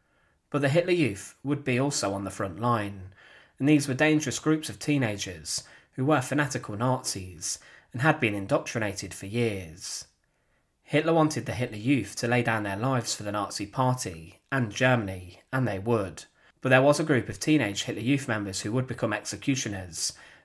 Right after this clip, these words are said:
and they would be responsible for the slaughter of hundreds of Allied soldiers during the war. They especially were involved in the executions of many men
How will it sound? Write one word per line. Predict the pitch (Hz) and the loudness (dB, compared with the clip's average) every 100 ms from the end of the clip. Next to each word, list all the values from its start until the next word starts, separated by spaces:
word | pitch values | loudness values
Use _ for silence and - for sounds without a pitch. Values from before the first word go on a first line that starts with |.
| - | 2
and | |
they | 123 | 4
would | 143 | 6
be | 139 | 4
responsible | 113 - 156 156 - 98 | 0 4 2 2 -4 -4
for | - | -6
the | 101 | -6
slaughter | - 147 131 101 | 0 0 0 -4
of | - | 0
hundreds | 151 139 98 98 | 2 2 -2 -2
of | 113 | 2
Allied | 107 98 | 2 0
soldiers | - 143 143 131 98 | 0 2 2 -2 -6
during | - 147 123 98 | -2 0 0 -2
the | |
war. | 98 117 98 95 95 - _ _ _ _ _ _ _ | 0 0 0 -6 -14 -20 _ _ _ _ _ _ _
They | 131 | 2
especially | 135 - 156 - 113 | 2 2 0 2 -2
were | 104 | -2
involved | 101 143 123 92 98 | 2 4 4 0 -10
in | 127 | -2
the | 127 | 0
executions | 127 - - 156 147 104 | 0 -4 2 2 2 -2
of | 107 | -4
many | 113 139 156 | 0 4 4
men | 139 98 87 | 4 0 -10